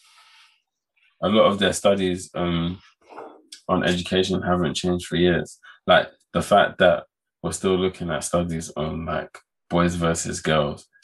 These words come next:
and girls naturally do better in school than boys, right? But then there's still no incentive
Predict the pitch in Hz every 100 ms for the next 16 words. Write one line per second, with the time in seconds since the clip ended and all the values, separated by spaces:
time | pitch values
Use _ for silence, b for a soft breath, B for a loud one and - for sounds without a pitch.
0 | b - 82 82 82 82 - 85 80 -
1 | 80 80 80 82 80 65 80 80 - -
2 | 82 78 76 82 82 80 76 - - 80
3 | - - 73 78 78 87 _ _ _ _
4 | - 98 - - 87 87 82 - 82 -
5 | 82 85 - 78 - -